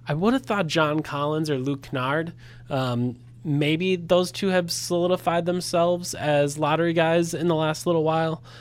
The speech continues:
Um, but I, I would have thought those two guys, 'cause to me, a-, as we've talked about, Collins with the shorter arms and Luke Kennard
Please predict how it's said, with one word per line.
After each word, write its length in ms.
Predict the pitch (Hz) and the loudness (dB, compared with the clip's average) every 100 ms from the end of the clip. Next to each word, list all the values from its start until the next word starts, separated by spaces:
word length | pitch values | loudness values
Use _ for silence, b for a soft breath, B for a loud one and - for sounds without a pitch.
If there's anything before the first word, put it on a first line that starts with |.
| B | B
Um, 520 | 127 123 117 113 120 110 | -4 0 0 0 -2 -2
but 160 | 135 | 2
I, 120 | 156 - | 2 4
I 120 | 143 | 2
would 160 | 151 160 | 4 2
have 100 | 151 | 2
thought 400 | - 147 131 131 | 2 2 2 2
those 300 | 143 147 143 | 2 2 0
two 140 | 151 | -2
guys, 280 | 139 131 127 | 0 2 0
'cause 280 | 143 135 - B B - | 2 2 0 B B 0
to 100 | 170 | 2
me, 540 | 175 190 190 185 175 B B B B B - | 6 6 6 6 2 B B B B B -2
a-, 240 | 151 - | 0 2
as 180 | 151 143 | 2 4
we've 160 | 151 | 2
talked 220 | 151 139 143 | 2 -2 0
about, 260 | 139 131 | 0 2
Collins 400 | - 156 156 147 | 4 4 4 4
with 200 | 143 135 | 0 0
the 100 | 131 | -2
shorter 260 | - 131 120 | 0 0 0
arms 560 | 135 151 160 151 139 | 4 6 6 4 2
and 380 | 131 123 120 117 - | 0 2 2 -2 -2
Luke 220 | 135 135 | 0 0
Kennard 520 | 139 131 127 131 120 | 2 2 4 2 -2